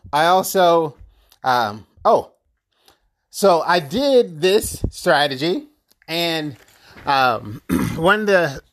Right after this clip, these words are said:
the podcasts that I listened to, um, was, uh, I Love Marketing, Joe Polish and,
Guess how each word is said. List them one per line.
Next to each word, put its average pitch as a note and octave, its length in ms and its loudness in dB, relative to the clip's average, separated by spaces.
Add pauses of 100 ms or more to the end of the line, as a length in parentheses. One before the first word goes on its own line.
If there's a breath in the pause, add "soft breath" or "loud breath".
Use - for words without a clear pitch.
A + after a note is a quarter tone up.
(140)
the D#3 200 0
podcasts E3 680 -2
that D3+ 120 2
I C#3+ 80 2
listened D3 380 -6
to, D3 360 -6 (460 soft breath)
um, A2 580 -2 (840)
was, C3 360 0
uh, A2+ 520 0 (540)
I D#3 120 0
Love F3 180 2
Marketing, C#3+ 440 0 (160)
Joe D3+ 160 -2
Polish D#3 460 -2
and, C#3 320 -6